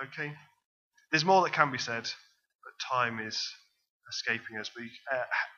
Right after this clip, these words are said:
Adrian knows a little bit more about this sort of stuff than me, because he's the, uh,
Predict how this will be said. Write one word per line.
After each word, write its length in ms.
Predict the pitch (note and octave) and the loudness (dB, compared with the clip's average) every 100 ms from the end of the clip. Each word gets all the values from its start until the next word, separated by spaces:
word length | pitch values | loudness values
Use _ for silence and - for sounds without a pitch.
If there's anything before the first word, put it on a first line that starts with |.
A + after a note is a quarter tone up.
| C#3 | 0
Adrian 300 | C3+ B2+ A#2 | 0 0 -4
knows 180 | A2+ A#2+ | -4 -4
a 40 | |
little 140 | A#2 | -8
bit 100 | A2 | -8
more 180 | A2+ A2+ | -6 -4
about 180 | G#2+ G2+ - | -2 -6 -6
this 100 | - | -8
sort 180 | - - | -8 -10
of 60 | |
stuff 240 | - G2+ - - - _ _ | -10 -10 -12 -16 -20 _ _
than 100 | G#2+ | -10
me, 160 | G#2 G#2 | -8 -8
because 300 | G#2 - - | -12 -12 -10
he's 300 | A2+ A2+ - | -8 -6 -8
the, 300 | G#2 G#2 G#2 | -8 -10 -10
uh, 60 | G2+ | -10